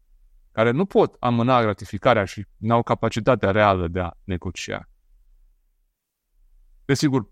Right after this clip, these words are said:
părinții trebuie să aibă o oarecare flexibilitate în stilul lor parental. Dacă o societate războinică s-a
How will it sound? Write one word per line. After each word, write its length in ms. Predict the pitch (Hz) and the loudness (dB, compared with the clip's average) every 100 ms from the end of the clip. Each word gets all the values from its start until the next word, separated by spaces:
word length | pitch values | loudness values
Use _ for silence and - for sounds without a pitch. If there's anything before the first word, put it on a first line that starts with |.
| _ | _
părinții 520 | 113 127 135 - 98 | 0 2 0 -2 -8
trebuie 380 | - - 117 113 | -8 -6 -2 -2
să 120 | - | 0
aibă 180 | 117 113 | 0 2
o 60 | 110 | 0
oarecare 520 | 110 107 104 117 120 | 0 0 0 0 0
flexibilitate 1120 | - 107 104 - 104 107 107 165 160 92 - _ | -4 -4 -4 -6 -4 -2 2 2 2 -2 -6 _
în 120 | 101 | -20
stilul 240 | - 104 95 | -8 -4 -2
lor 200 | 95 - | -2 -4
parental. 640 | 92 92 92 117 101 - - - - - - _ _ _ - | -4 -2 0 4 4 2 -12 -20 -20 -20 -20 _ _ _ -18
Dacă 340 | 98 104 104 110 | 0 0 2 0
o 80 | |
societate 560 | 107 110 - 98 127 123 | 0 -2 -2 -2 -2 0
războinică 800 | 113 95 92 151 143 101 92 92 | 0 -2 -2 0 0 -4 -8 -10
s-a 340 | - 87 87 | -8 -6 -6